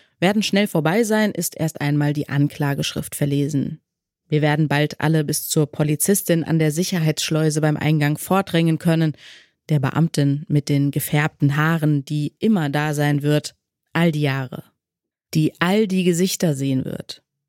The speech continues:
Die Gesichter der Interessierten, der Angehörigen, des Publikums, die an ihr vorbei müssen. Der Publikumsandrang wird nur an den sogenannten Höhepunkten des Prozesses wieder anschwellen, den sogenannten Ausagetagen,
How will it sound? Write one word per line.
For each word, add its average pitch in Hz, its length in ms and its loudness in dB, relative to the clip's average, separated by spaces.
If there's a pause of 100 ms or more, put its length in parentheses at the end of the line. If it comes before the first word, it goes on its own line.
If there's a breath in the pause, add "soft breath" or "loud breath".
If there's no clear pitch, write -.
(340)
Die 156 60 -2
Gesichter 165 400 2
der 151 140 2
Interessierten, 156 840 0 (260)
der - 160 -2
Angehörigen, 147 880 0 (100)
des 151 140 -2
Publikums, 147 760 -2
die 156 140 -2
an 147 100 2
ihr 151 100 0
vorbei 143 320 0
müssen. 139 440 -4 (300)
Der 147 80 -2
Publikumsandrang 165 1160 0
wird 156 240 0
nur 165 240 2
an 160 140 0
den 151 180 2
sogenannten 151 680 0
Höhepunkten 170 720 2
des 156 160 -2
Prozesses 165 560 0
wieder 160 220 0
anschwellen, 156 600 0 (540 loud breath)
den 160 140 4
sogenannten 147 680 0 (120)
Ausagetagen, 143 1120 0